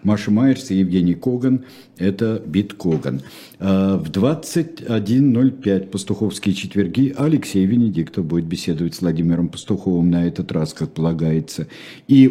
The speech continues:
Один Дмитрий Быков. Сначала Один как Один в двадцать два часа ноль пять, а в двадцать три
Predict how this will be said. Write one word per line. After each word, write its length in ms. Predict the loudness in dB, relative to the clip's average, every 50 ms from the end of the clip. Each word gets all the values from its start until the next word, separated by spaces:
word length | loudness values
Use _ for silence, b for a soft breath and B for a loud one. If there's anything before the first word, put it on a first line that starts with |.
| 6 2
Один 440 | 2 4 4 4 2 0 -4 -4 -4
Дмитрий 440 | -2 0 2 2 2 2 0 0 0
Быков. 400 | 2 2 2 0 2 0 -2 -2 -4 B B B B B B
Сначала 840 | -10 -4 0 2 2 2 2 0 -2 0 0 0 -2 -2 -4 -6 -6 -4
Один 300 | -2 -2 0 0 0 -2
как 260 | -2 -2 -4 -4 -2 0
Один 380 | 0 0 2 0 0 -2 -2
в 80 | -4 -4
двадцать 360 | -2 -2 -2 -2 -4 -4 -2
два 180 | 0 0 0 -2
часа 220 | -2 -4 -2 0 0
ноль 160 | 2 0 0
пять, 260 | 0 -2 -2 -4 -4 B B B B B
а 140 | 0 0
в 100 | 0 2
двадцать 600 | 2 0 0 0 0 -4 -6 -4 -4 -4 -4 -2
три 340 | 0 2 2 4 2 2 -2